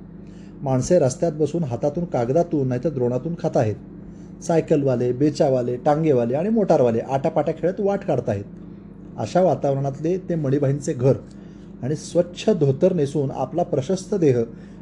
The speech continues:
अंगणातल्या झोपाळ्यावर लो-, लेटून, "आओ, आओ परसोत्तम भाई"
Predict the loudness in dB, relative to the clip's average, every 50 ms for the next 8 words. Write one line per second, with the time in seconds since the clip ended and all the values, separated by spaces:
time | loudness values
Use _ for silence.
0 | -10 -4 -2 0 0 0 0 0 0 2 0 2 2 2 2 2 4 4 6 6
1 | 6 4 2 2 0 0 0 0 0 0 2 2 0 2 0 0 2 2 0 -4
2 | -6 -10 -18 -20 -20 -20 -20 -20 -18 -18 -18 -18 -18 -16 -8 0 4 6 8 8
3 | 8 8 8 8 8 6 6 4 2 4 2 0 0 0 0 2 6 8 8 8
4 | 10 8 6 6 4